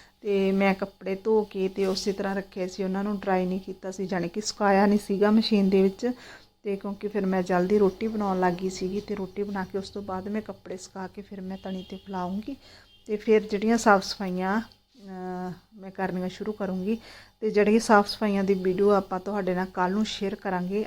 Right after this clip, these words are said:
ਅੱਜ ਦੀ ਵੀਡੀਓ ਦੇ ਵਿੱਚ ਆਪਾਂ ਨਹੀਂ ਸ਼ੇਅਰ ਕਰਦੇ ਕਿਉਂਕਿ ਫਿਰ ਵੀਡੀਓ ਹੋ ਜਾਣੀ ਆ ਜ਼ਿਆਦਾ ਵੱਡੀ। ਤੇ ਹੁਣ ਮੈਂ ਕੋਸ਼ਿਸ਼ ਕਰਦੀ ਹਾਂ ਵੀ ਬਿਲਕੁਲ ਛੋਟੀ ਤੋਂ ਛੋਟੀ ਵੀਡੀਓ ਤੁਹਾਡੇ ਨਾਲ ਸ਼ੇਅਰ ਕਰਾਂ ਤਾਂ ਕਿ ਤੁਸੀਂ ਬਿਨਾਂ ਸਕਿਪ ਕੀਤੇ ਵੀਡੀਓ ਨੂੰ ਪੂਰਾ ਦੇਖ ਸਕੋ।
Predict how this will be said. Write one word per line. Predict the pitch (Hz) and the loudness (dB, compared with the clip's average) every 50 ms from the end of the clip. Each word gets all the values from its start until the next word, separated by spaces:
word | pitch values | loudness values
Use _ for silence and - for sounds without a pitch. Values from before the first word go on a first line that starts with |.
| - 196 196 | -2 -4 -4
ਅੱਜ | 180 202 | -4 -4
ਦੀ | 202 202 | -6 -6
ਵੀਡੀਓ | 190 190 190 190 208 202 | -6 -6 -4 0 2 2
ਦੇ | 196 208 | 4 4
ਵਿੱਚ | 202 202 202 - | 4 2 0 -2
ਆਪਾਂ | 185 185 - 185 | -6 -6 -6 -6
ਨਹੀਂ | 180 180 180 180 196 | -6 -4 -4 -4 -4
ਸ਼ੇਅਰ | - - 202 196 202 | -2 2 4 4 4
ਕਰਦੇ | 208 208 208 190 180 185 196 190 | 4 4 2 2 2 0 -2 -2
ਕਿਉਂਕਿ | 196 190 190 - 196 190 | -2 -4 -6 -4 -6 -6
ਫਿਰ | 196 202 185 185 | -4 -4 -4 0
ਵੀਡੀਓ | 190 185 180 190 208 214 | 0 0 2 4 4 4
ਹੋ | 214 208 190 180 | 6 6 4 4
ਜਾਣੀ | 185 185 185 190 | 4 4 4 4
ਆ | 190 185 | 2 2
ਜ਼ਿਆਦਾ | - 190 175 175 180 190 | 0 0 0 2 2 2
ਵੱਡੀ। | 190 208 196 165 254 233 233 - - - - - - - _ _ _ - | 2 2 0 0 -2 -2 -4 -4 -10 -20 -20 -20 -20 -20 _ _ _ -2
ਤੇ | 240 233 | 0 2
ਹੁਣ | 220 226 220 | 4 4 4
ਮੈਂ | 220 233 | 4 4
ਕੋਸ਼ਿਸ਼ | 233 - 233 233 233 254 240 - - | 4 6 4 4 4 4 0 0 2
ਕਰਦੀ | - 208 190 180 180 196 196 | 4 4 4 4 4 4 4
ਹਾਂ | 190 | 4
ਵੀ | 190 208 | 4 4
ਬਿਲਕੁਲ | 202 208 202 202 - - 226 220 | 4 2 0 -2 -2 -2 -4 -2
ਛੋਟੀ | - 233 208 202 220 208 | 0 0 -2 0 0 -2
ਤੋਂ | - 220 | -4 -2
ਛੋਟੀ | 214 220 202 185 190 214 214 | 0 2 2 2 2 0 0
ਵੀਡੀਓ | 208 202 180 208 214 | 2 2 4 4 4
ਤੁਹਾਡੇ | 214 220 220 220 214 185 170 190 | 4 2 0 0 0 0 0 -2
ਨਾਲ | 196 190 180 185 | -2 -2 -2 -2
ਸ਼ੇਅਰ | 185 - 214 190 190 | 0 2 2 2 2
ਕਰਾਂ | 190 - 196 185 180 185 | 2 -2 -4 -6 -4 -6
ਤਾਂ | 185 - 190 190 185 | -6 -8 -10 -10 -10
ਕਿ | - 190 | -10 -12
ਤੁਸੀਂ | 185 - 190 - - 190 196 190 190 - - - - - - | -12 -10 -8 -6 -6 -4 -6 -6 -8 -14 -20 -20 -20 -10 -4
ਬਿਨਾਂ | 190 208 214 233 233 | -2 0 2 2 0
ਸਕਿਪ | - - 220 214 - 233 | 0 -2 -4 -6 -6 -6
ਕੀਤੇ | - 220 208 - - 190 185 | -6 -6 -6 -2 -2 -2 0
ਵੀਡੀਓ | 185 190 180 202 202 | 2 2 4 4 4
ਨੂੰ | 208 214 214 | 4 4 2
ਪੂਰਾ | - 185 190 190 180 | 0 -2 0 0 2
ਦੇਖ | 170 185 175 170 - | 2 2 0 0 -2
ਸਕੋ। | - - 180 - 226 277 | -6 -6 -4 0 0 0